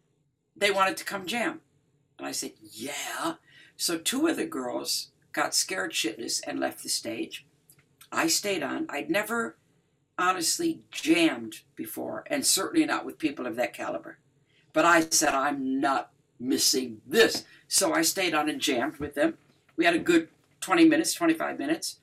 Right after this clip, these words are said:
Wow. And we came off the stage, and Ted Nugent said to me, "Where did you learn to play like that?" And I said,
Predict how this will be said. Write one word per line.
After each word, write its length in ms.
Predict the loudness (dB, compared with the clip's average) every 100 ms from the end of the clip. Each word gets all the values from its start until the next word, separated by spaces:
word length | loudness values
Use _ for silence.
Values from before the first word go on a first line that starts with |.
| _ _
Wow. 260 | -14 -14 -14 _ _ -20 -16 -4
And 140 | -4
we 80 | -4
came 280 | -4 0 2
off 180 | 2 0
the 60 |
stage, 580 | -4 -2 -4 -6 -10 -8 -8 -6
and 180 | -8 -8
Ted 200 | -6 -4
Nugent 360 | -4 -4 -2 -2
said 240 | -2 -4
to 80 | -2
me, 300 | 2 2 2 -4 _ _ -20 _ _ _ _ _ _ _ _ _ _
"Where 140 | -2
did 180 | 0 0
you 60 | -2
learn 240 | -2 -4
to 80 | -4
play 300 | -6 -4 -4
like 260 | -4 -6 -8
that?" 280 | -10 -10 -14 -18
And 220 | -12 -12 -10
I 300 | -6 -4 0
said, 600 | 2 2 0 -4 -8